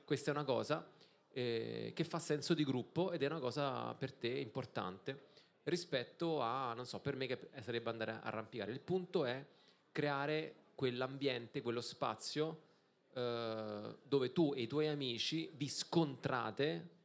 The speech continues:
quasi per provare la vostra, questo è un esempio in cui quasi provi la tua forza, no? E poi si,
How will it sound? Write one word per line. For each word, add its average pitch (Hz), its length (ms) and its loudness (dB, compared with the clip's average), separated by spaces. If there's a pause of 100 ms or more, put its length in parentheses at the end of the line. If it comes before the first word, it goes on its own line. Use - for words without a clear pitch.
(180)
quasi 139 760 0
per 127 160 0
provare 139 340 2
la 131 80 2
vostra, 120 560 -2 (880)
questo 117 220 -6
è - 20 2
un 107 60 0
esempio 110 280 -4
in 110 100 -6
cui 113 320 -2 (260)
quasi 123 260 -2
provi 127 220 2
la 113 100 4
tua 123 120 0
forza, 113 500 0
no? 139 320 -4 (360)
E 196 100 0
poi 156 680 0
si, - 300 -8